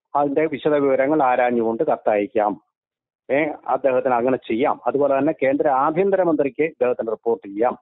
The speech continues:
ഇങ്ങനെയൊക്കെയുള്ള കാര്യങ്ങൾ നടക്കുന്നുവെന്ന് മുഖ്യമന്ത്രി, മുഖ്യമന്ത്രി തന്നെ പറഞ്ഞിരിക്കുന്നു. ഇതിന്റെ അടിസ്ഥാനത്തിൽ അന്വേഷണമാകാം. കേന്ദ്ര ആഭ്യന്തരമന്ത്രിക്ക് ഇതിനെക്കുറിച്ച് തീർച്ചയായിട്ടും അന്വേഷണം നടത്താൻ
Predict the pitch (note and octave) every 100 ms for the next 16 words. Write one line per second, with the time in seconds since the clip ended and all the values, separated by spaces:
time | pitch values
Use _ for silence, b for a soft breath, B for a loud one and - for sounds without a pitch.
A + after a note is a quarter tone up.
0 | _ _ C3+ B2+ B2+ - A#2+ A#2 A#2 A2+
1 | A2+ A#2 A2+ A2+ A2 A2+ - C3 C3 B2
2 | C3 - C#3 B2+ C3 B2 - - A#2 A#2
3 | - F3 D#3+ D3 C3 A#2 D#3+ E3+ _ _
4 | _ _ A#2+ A#2+ B2 A2+ G#2+ A2 B2+ G2
5 | - A#2 C3+ B2 A2+ - A#2 A2+ - G#2
6 | G#2+ A#2 A#2 A2 A2+ B2 G2 A2+ A#2+ C3
7 | B2 C#3 C3+ C3+ C3+ C#3 C#3 C#3 C#3+ D#3
8 | D#3 D3+ G3 F#3+ F3+ E3+ E3+ D#3+ D#3+ E3+
9 | D#3+ D3 D#3